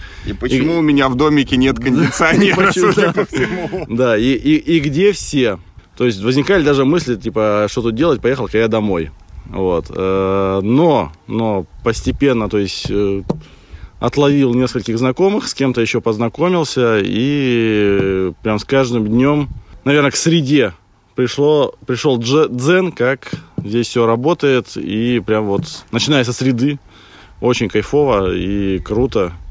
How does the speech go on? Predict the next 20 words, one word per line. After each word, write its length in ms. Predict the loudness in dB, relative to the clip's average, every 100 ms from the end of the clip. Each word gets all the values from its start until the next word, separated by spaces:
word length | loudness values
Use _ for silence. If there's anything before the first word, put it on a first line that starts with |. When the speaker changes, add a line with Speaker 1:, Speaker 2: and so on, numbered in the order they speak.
| -16 -18 -14
Speaker 2:
и 420 | -10 -6 -6 -6 -10 -18 -20 -18 -10 -10 -8
здорово. 360 | -2 0 2 0
То 80 | -2
есть 100 | 0
и 180 | 0
щас 220 | 0 0 2
мне 300 | 2 2 2
нравится, 340 | 2 0 -2
что 140 | -4
можно 260 | 0 0 -2
от-, 140 | -6 -10 -12 -8 -8 -2
можно 200 | 2 2
с 40 |
кем-то 240 | 2 0 2
поиграть, 380 | 2 4 2 0
можно 200 | -2 -2
с 40 |
кем-то 260 | -4 -4 -6 -8 -4
потрещать. 720 | -2 0 0 2 2 2 -2 -4
Я 440 | 0 2 2 0